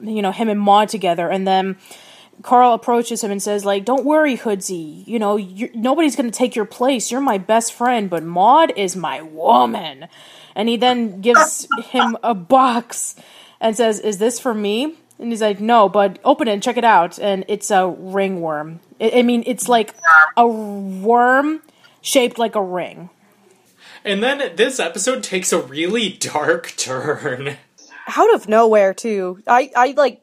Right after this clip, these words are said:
Speaker 3: didn't think it was real at first.
Speaker 2: I thought for sure it was gonna go a different direction.
Speaker 3: Carl comes back in, right, and, or I don't even know if he does, but we flip back to them all at the kitchen table. Uh, we do get a joke by Lois where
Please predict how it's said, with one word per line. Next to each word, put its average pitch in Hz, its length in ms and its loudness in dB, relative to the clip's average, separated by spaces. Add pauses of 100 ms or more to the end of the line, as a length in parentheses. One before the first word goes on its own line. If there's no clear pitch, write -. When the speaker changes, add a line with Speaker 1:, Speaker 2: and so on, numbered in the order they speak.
Speaker 3:
didn't 254 320 -6
think 247 260 -6
it - 80 -6
was 220 180 -4
real 208 300 -2
at 185 100 -4
first. - 560 -6 (380)
Speaker 2:
I 156 120 -2
thought 190 200 -2
for 165 100 -6
sure 196 300 -2
it 147 60 -4
was 143 120 -8
gonna 143 200 -4
go 131 140 -2
a - 20 -8
different - 320 -4
direction. 120 500 -8 (540)
Speaker 3:
Carl 277 340 4
comes 247 320 -2
back 214 260 6
in, 214 220 -2
right, 208 180 -2
and, 202 320 -6 (360)
or 247 100 -6
I 349 40 2
don't 392 100 0
even 262 100 -2
know 247 120 2
if 214 60 -8
he 208 60 -10
does, 214 480 2
but 214 320 -2 (320)
we 240 220 -6
flip 277 320 2
back 226 240 4
to 240 100 -4
them 220 240 4
all 208 260 6
at 196 200 0
the 202 420 2
kitchen 220 400 -6
table. 202 560 0 (260)
Uh, 226 220 4
we 262 80 -4
do 330 220 -4
get 294 120 4
a 240 140 2
joke 233 260 4
by 220 180 6
Lois 208 520 2
where 208 300 -2